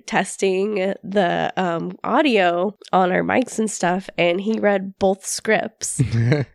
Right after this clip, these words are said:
Speaker 1: And just hearing Dan say, uh, "Mike and Jiggers with Dan and Emily, I'm Dan and I'm Emily," was probably the weirdest thing <laughs> I've experienced. And
Speaker 2: Yeah.
Speaker 1: just the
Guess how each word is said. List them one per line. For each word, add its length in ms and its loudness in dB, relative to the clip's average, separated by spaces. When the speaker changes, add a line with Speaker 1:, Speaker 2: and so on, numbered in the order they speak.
Speaker 1:
And 300 2
just 280 2
hearing 360 2
Dan 280 4
say, 380 0
uh, 260 2
"Mike 280 2
and 100 -2
Jiggers 260 2
with 140 -4
Dan 220 0
and 120 -2
Emily, 380 0
I'm 240 0
Dan 460 0
and 120 -4
I'm 280 2
Emily," 500 2
was 160 0
probably 320 4
the 140 2
weirdest 480 0
thing 160 -4
<laughs> 20 0
I've 240 2
experienced. 1080 -4
And 120 4
Speaker 2:
Yeah. 40 2
Speaker 1:
just 200 -2
the 100 2